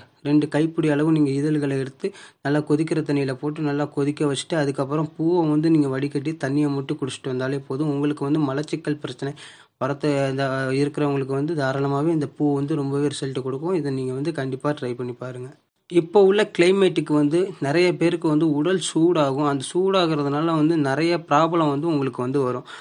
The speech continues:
அதனால வந்து நீங்க வந்து இதை வந்து எப்படி சாப்பிட்றீங்கன்னு பார்த்தீங்கன்னா, இதோட பூ வந்து இதழ்களை இருக்கு பார்த்தீங்களா, அதை வந்து நீங்க கொதிக்க வச்சுட்டு உங்களுக்கு அது கூட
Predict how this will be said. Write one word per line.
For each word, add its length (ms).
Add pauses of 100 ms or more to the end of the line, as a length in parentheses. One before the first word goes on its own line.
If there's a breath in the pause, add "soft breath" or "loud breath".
(160 loud breath)
அதனால 440
வந்து 220
நீங்க 240
வந்து 220
இதை 160
வந்து 200
எப்படி 260
சாப்பிட்றீங்கன்னு 480
பார்த்தீங்கன்னா, 340
இதோட 320 (100)
பூ 180 (180)
வந்து 200
இதழ்களை 440
இருக்கு 200
பார்த்தீங்களா, 340 (360 loud breath)
அதை 220
வந்து 200
நீங்க 220
கொதிக்க 380
வச்சுட்டு 360
உங்களுக்கு 380
அது 220
கூட 240